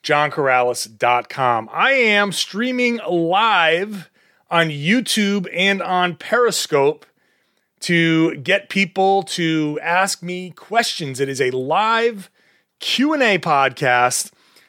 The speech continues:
so hopefully that this, uh, thing works that I'm <laughs> using to do my multiple stream live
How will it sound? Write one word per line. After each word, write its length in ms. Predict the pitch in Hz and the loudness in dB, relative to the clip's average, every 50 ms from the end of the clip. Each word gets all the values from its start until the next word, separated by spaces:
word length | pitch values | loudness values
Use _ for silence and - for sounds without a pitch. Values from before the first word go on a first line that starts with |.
| _ _ | _ _
so 180 | - - 143 139 | -2 0 0 0
hopefully 580 | - - 226 269 - - - 226 202 190 185 | 0 0 -2 -2 -2 -2 -2 0 2 2 2
that 120 | 170 156 151 | 0 0 0
this, 360 | 175 202 190 - - - - | 0 0 0 2 0 0 2
uh, 380 | 170 165 160 156 156 151 147 - _ _ _ _ _ _ _ _ _ _ | 2 2 4 4 4 2 0 -2 _ _ _ _ _ _ _ _ _ _
thing 760 | - - - - 240 226 190 165 156 160 165 160 - 151 143 151 | -20 -14 -4 -2 0 2 2 2 2 0 -2 -4 -4 -6 -2 0
works 600 | 208 214 180 165 - - - - - - - - - _ _ _ _ _ _ | 0 0 0 0 -2 0 0 0 0 0 -4 -6 -12 _ _ _ _ _ _
that 160 | 147 160 160 160 | -2 0 2 2
I'm 160 | 156 156 160 | 2 2 2
<laughs> 0 | |
using 520 | 170 185 180 143 - - 165 147 143 139 - | 2 2 2 0 0 0 0 -2 -2 -4 -6
to 120 | - 160 | -6 -8
do 540 | 131 120 131 180 196 185 156 139 135 135 - _ _ _ _ _ _ | -8 -6 -4 -2 -2 0 0 -2 -4 -6 -10 _ _ _ _ _ _
my 560 | 120 123 135 139 135 135 135 131 131 131 127 127 | -4 0 2 2 4 4 4 4 4 2 -2 -4
multiple 960 | 139 139 143 156 165 170 185 202 208 202 - 214 156 - 190 202 196 190 170 | -6 -4 -2 0 2 2 4 4 2 2 0 -2 -2 0 0 0 2 0 0
stream 840 | - - - - - 185 185 180 175 170 165 160 156 156 156 147 - _ _ _ _ _ _ | -2 -6 -6 -6 -4 -2 -2 0 0 -2 -4 -4 -6 -8 -10 -12 -14 _ _ _ _ _ _
live 760 | - 131 139 156 160 160 160 160 160 160 160 156 139 - - | -8 -2 2 2 4 4 4 4 4 4 2 0 -4 -12 -20